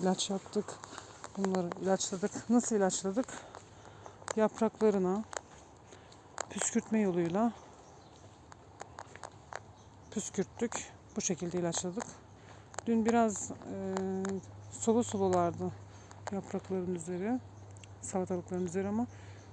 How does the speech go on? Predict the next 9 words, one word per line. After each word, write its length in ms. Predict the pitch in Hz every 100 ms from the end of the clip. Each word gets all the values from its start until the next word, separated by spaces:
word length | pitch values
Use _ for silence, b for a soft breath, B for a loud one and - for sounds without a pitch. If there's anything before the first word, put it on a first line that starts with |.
| B
şu 200 | - -
an 300 | 233 208 262 - - - -
yapraklar 500 | 214 202 208 - 202
emdiği 400 | 147 202 196 185
için 240 | 170 240 226
gitti. 400 | - 202 - 214 226 B B B -
Dediğim 300 | 233 233 247
gibi 160 | 214 190
bu 320 | 196 247